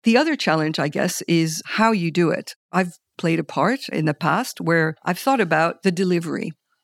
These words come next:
So when you think about I P O, a lot of times you're talking about a C-suite that's not necessarily English speaking, who has to deliver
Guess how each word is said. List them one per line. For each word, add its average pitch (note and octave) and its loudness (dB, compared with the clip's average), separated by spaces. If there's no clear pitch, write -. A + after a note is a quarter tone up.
So - -4
when G3 2
you G#3 4
think C#4 0
about E3 4
I D#3+ 4
P F3 0
O, G3+ 0
a E3+ 2
lot G3+ 2
of G#3 -2
times F3 -2
you're D#3+ 2
talking F3 -2
about D#3+ 0
a F3 0
C-suite B3+ -2
that's - -2
not F3+ 2
necessarily D3+ -2
English F3 0
speaking, C4+ -4
who G3 -4
has F3+ -4
to F#3 -8
deliver E3+ 0